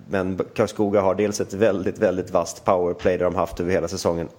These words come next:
Dessutom planens gigant den här kvällen, Andrew Anglage, målvakten, som var den som såg till att Karlskoga var med så pass som, som de var. Det blev tre ett till slut i tomkasset till Mora. Eh, men många goda svar för Mora den här kvällen. En del frågetecken för,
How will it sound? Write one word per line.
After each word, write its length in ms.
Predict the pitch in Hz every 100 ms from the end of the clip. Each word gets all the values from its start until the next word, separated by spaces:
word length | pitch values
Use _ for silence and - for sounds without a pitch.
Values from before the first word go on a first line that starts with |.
| -
Dessutom 760 | 107 123 101 107 95 101 95 -
planens 500 | 107 98 92 87 92 90
gigant 460 | 107 117 110 95
den 120 | 87
här 100 | 92
kvällen, 480 | 87 - 87 87 87 -
Andrew 520 | 107 101 92 92 71 101
Anglage, 540 | 95 92 85 78 -
målvakten, 580 | 92 87 92 - 92 80 - - -
som 160 | 117
var 80 | 101
den 160 | 92 85
som 120 | 95
såg 220 | - 92
till 180 | 92 98
att 200 | 101 -
Karlskoga 440 | 95 - 95 85
var 100 | 87
med 180 | 87 98
så 120 | -
pass 240 | - 90 -
som, 340 | 87 85 78
som 180 | - 82
de 100 | 85
var. 180 | 92 80
Det 80 | 95
blev 120 | 104
tre 300 | - 104 98
ett 120 | 95
till 100 | 90
slut 240 | - 92
i 60 | 87
tomkasset 580 | 95 82 - 85 - 85
till 100 | 92
Mora. 320 | 85 80 80 - - - -
Eh, 180 | 87 82 78 71 -
men 480 | - 98 98 87 90 87 - -
många 320 | 101 104 107 117
goda 260 | 107 98
svar 240 | 95 101 92
för 120 | 98
Mora 300 | 104 92 101
den 120 | 95
här 120 | 92
kvällen. 500 | - 92 82 85 82 -
En 120 | 98
del 120 | 92
frågetecken 680 | - 110 90 85 98 - 87
för, 420 | - 90 82 82